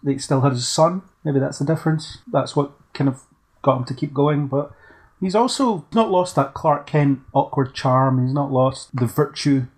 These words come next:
that Superman is known for, and I, I don't think I'm overstating it, but I would actually put Brandon Routh up there with, like, Chris Evans, Captain America, as someone can deliver a speech that in lesser hands would just be cheesy nonsense and do it in such a way that you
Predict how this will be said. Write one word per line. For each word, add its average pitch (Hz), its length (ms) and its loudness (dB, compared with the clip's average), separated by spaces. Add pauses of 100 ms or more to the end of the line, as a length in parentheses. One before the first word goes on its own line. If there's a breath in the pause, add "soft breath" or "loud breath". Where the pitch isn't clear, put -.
that 139 260 0
Superman 139 480 2
is 123 120 -2
known 135 260 4
for, 135 480 4
and 120 340 0
I, 151 200 -2
I - 20 2
don't 151 180 0
think 131 160 2
I'm 127 120 2
overstating 127 560 0
it, 123 100 -2
but 127 80 0
I 127 100 2
would 127 220 -4
actually 143 320 0
put 139 200 0
Brandon 117 360 0
Routh 117 260 0
up 127 180 -4
there 120 220 0
with, 120 260 -6
like, 113 200 -8
Chris - 280 -2
Evans, 123 300 0
Captain - 340 -2
America, 123 420 0
as 117 140 0
someone 127 280 2
can 117 280 -2 (340 loud breath)
deliver 147 300 4
a 127 60 4
speech - 480 -4
that 123 140 0
in 113 200 -2
lesser 127 360 2
hands 123 340 2
would 120 120 0
just 120 200 -4
be 131 140 -2
cheesy 113 400 2
nonsense 117 680 0
and 113 300 -2
do 131 140 6
it 135 80 2
in 123 80 -6
such - 240 -2
a 120 40 -2
way 120 280 2
that 117 160 -2
you 107 220 -8